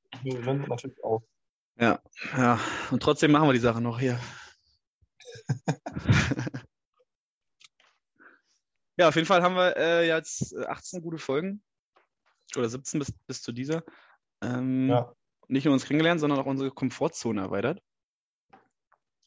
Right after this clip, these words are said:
Speaker 1: Richtig. Viele, viele Stolpersteine hinter uns. Auch
Speaker 2: Ja.
Speaker 1: so außerhalb der Stolpersteine haben wir auch, äh,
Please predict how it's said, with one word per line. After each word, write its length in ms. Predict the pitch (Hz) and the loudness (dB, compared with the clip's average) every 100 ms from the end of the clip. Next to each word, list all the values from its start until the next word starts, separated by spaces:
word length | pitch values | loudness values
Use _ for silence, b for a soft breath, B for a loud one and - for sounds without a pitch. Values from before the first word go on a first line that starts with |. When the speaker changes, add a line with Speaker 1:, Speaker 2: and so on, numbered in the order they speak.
| _ _ - - _ _ _ _ _ _ _ - | _ _ -20 -20 _ _ _ _ _ _ _ -18
Speaker 1:
Richtig. 220 | 104 - _ b b _ _ _ | -18 -18 _ b b _ _ _
Viele, 640 | - 127 127 123 120 120 117 _ _ - | -8 -2 2 4 4 2 -2 _ _ -8
viele 220 | 131 131 - _ _ _ _ _ | -2 -2 -4 _ _ _ _ _
Stolpersteine 680 | - 117 127 135 - 127 127 | -4 0 2 2 0 -2 0
hinter 280 | 131 135 113 | -2 -2 -2
uns. 380 | 123 123 120 - _ _ _ _ - | -4 -6 -10 -20 _ _ _ _ -6
Auch 80 | 117 | -2
Speaker 2:
Ja. 80 | 113 | 0
Speaker 1:
so 260 | 120 156 | 2 2
außerhalb 480 | 139 151 - 151 143 | 4 4 2 0 0
der 100 | 139 | -2
Stolpersteine 480 | 131 139 - 110 104 | 0 0 0 -2 0
haben 120 | 113 | 2
wir 100 | 107 | 2
auch, 280 | 123 131 - _ | 2 0 -4 _
äh, 60 | - | -16